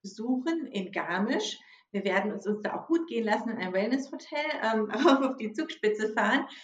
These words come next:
Und, ähm, wir arbeiten dann am, an verschiedenen Themen, Themen, die einfach für unsere Führungskräfte spannend sind. Und hier steht natürlich auch das Networking, der Austausch mit den anderen Gewinnern im Vordergrund.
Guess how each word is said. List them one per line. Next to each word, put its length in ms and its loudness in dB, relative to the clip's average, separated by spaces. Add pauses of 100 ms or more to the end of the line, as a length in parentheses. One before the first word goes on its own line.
(280)
Und, 380 0
ähm, 440 6 (200)
wir 180 0
arbeiten 460 6
dann 260 6
am, 460 4
an 180 2
verschiedenen 600 0
Themen, 520 2 (260)
Themen, 320 4
die 140 -2
einfach 240 0
für 160 -4
unsere 240 -6
Führungskräfte 560 -8
spannend 340 -2
sind. 240 0 (180)
Und 120 -6
hier 100 0
steht 240 0
natürlich 340 0
auch 120 2
das 180 -4
Networking, 640 0
der 220 0
Austausch 440 0
mit 140 -2
den 80 -8
anderen 320 2
Gewinnern 360 0
im 120 -2
Vordergrund. 720 0